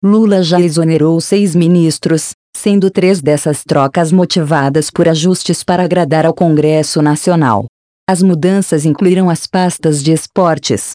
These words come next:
portos e aeroportos, e turismo. No caso do turismo, Daniela Carneiro foi substituída por Celso Sabino, atendendo a um pedido da União Brasil. Na pasta dos esportes,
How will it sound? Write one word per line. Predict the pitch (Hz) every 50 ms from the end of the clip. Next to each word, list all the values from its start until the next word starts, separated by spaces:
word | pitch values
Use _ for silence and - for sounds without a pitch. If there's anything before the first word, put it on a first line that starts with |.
| _ _ _ -
portos | - 175 170 170 - 202 175 147
e | 180 196
aeroportos, | 185 190 202 202 202 - 165 156 156 156 160 - - 110 110 - - - _ _ _ -
e | 175 175
turismo. | - 190 185 165 156 143 135 131 139 123 113 113 _ _ _ _ _ _ _ -
No | 190 202 208
caso | 208 - 180 160 156 151 135 139 151
do | 131 147 139
turismo, | - 196 190 156 143 135 127 117 - 123 104 - _ _ - -
Daniela | 196 202 202 196 185 170 165 175 180 185 180
Carneiro | - 156 147 151 147 143 151 156 170 160
foi | - 170 165 170
substituída | - - 165 156 - - - 165 151 - 160 160 175 160 165 160
por | - 165 156
Celso | - - - 175 175 180 165 - 220
Sabino, | 196 - - 190 165 156 160 165 160 143 131 120 - _ _ - -
atendendo | 185 185 - 156 151 147 139 165 165 170 170 151 165
a | 165
um | 180 185
pedido | - - 190 151 - 165 175 175 151 165
da | 151 156
União | 139 139 147 160 180 190
Brasil. | 190 180 175 156 127 113 120 110 95 92 - _ _ _ _ _ _ -
Na | 180 175 160
pasta | 135 - 165 160 160 - - 185
dos | 160 165 185 175 185
esportes, | 196 190 - - - 196 180 165 156 147 - - 123 110 - -